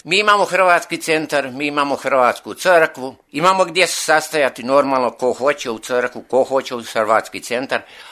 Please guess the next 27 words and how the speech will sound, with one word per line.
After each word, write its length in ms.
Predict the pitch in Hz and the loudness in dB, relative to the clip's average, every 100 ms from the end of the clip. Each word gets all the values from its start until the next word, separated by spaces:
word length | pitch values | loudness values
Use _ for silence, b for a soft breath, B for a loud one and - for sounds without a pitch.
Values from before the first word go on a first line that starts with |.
| B | B
ali 280 | - 165 196 | -2 0 2
jedna, 320 | 233 226 202 160 | 0 2 -2 0
jedna 360 | 156 190 185 | -2 -2 0
stvar 580 | - - 165 175 107 113 - | -2 0 4 4 4 2 -2
što 160 | - | -2
je 180 | 113 107 | 0 0
vrlo 420 | 135 196 143 95 - | -2 -4 -4 -6 -8
važna 680 | 107 120 147 160 131 104 - _ | 0 4 4 2 -2 -6 -6 _
po 140 | - 117 | -4 -2
mom, 380 | 147 151 117 - | 0 0 -2 -2
kako 260 | 107 - | -4 0
ja 220 | 131 165 151 | 2 4 2
to 200 | 156 135 | -2 -6
mislim, 500 | 139 131 127 113 104 _ - | -8 -12 -12 -14 -14 _ -8
trebali 460 | 196 240 180 147 139 - | 0 2 2 0 -4 -10
u 140 | 139 131 | -10 -8
buduće 720 | 170 240 175 107 - 95 76 - | -4 -4 -6 -10 -10 -14 -14 -10
da 200 | 107 156 | -2 0
gledamo, 640 | 214 220 131 104 82 71 _ - | 2 0 2 -2 -2 -12 _ -2
da 200 | 156 151 175 | -2 -2 -6
mislimo 580 | 180 220 - 151 113 107 | -4 -4 -4 -8 -10 -10
svak 580 | - 214 190 - - _ _ - | 0 0 0 -4 -20 _ _ 0
koliko 280 | 180 190 | 0 0
ko 220 | - 196 160 | 0 2 2
hoće 300 | 196 247 196 | 4 2 2
da 160 | 135 107 | -2 -2
misli, 480 | 87 - - - | -4 -14 -18 -20